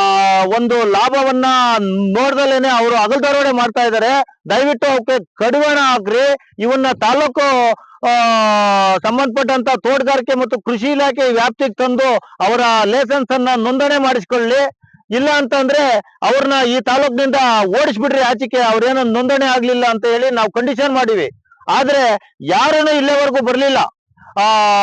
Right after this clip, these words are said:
ಇವ್ರು ಇಲಾಖೆಗಳು ಏನ್ ಹೇಳ್ತಾರೆ ಸರ್, ಅವ್ರು ನಮ್ಮ ವ್ಯಾಪ್ತಿಗೆ ಬರೋದಿಲ್ಲ, ಅವರು ಕಾನೂನು ವ್ಯಾಪ್ತಿಯಿಂದ ತುಂಬಾ ದೂರ ಇದ್ದಾರೆ, ರೈತರಿಗೂನು ಅವ್ರಿಗೂ ಸಂಬಂಧಪಟ್ಟಿದ್ದು ಅಂತ ಅಂದ್ರೆ, ಮತ್ತೆ ಇದನ್ನ ಈ ಸಂವಿಧಾನ ಏನ್ ಮಾಡ್ತದೆ, ಈ ರಾಜ್ಯ ಸರ್ಕಾರ ಯಾವ ಕಾನೂನಲ್ಲಿ ಐತೆ?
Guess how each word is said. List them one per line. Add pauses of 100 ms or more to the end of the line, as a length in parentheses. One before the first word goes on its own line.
(260)
ಇವ್ರು
ಇಲಾಖೆಗಳು
ಏನ್
ಹೇಳ್ತಾರೆ
ಸರ್,
ಅವ್ರು
ನಮ್ಮ
ವ್ಯಾಪ್ತಿಗೆ
ಬರೋದಿಲ್ಲ, (480)
ಅವರು
ಕಾನೂನು
ವ್ಯಾಪ್ತಿಯಿಂದ (160)
ತುಂಬಾ
ದೂರ
ಇದ್ದಾರೆ, (320)
ರೈತರಿಗೂನು
ಅವ್ರಿಗೂ
ಸಂಬಂಧಪಟ್ಟಿದ್ದು
ಅಂತ
ಅಂದ್ರೆ, (260)
ಮತ್ತೆ
ಇದನ್ನ (600)
ಈ
ಸಂವಿಧಾನ (200)
ಏನ್
ಮಾಡ್ತದೆ,
ಈ
ರಾಜ್ಯ
ಸರ್ಕಾರ
ಯಾವ
ಕಾನೂನಲ್ಲಿ
ಐತೆ?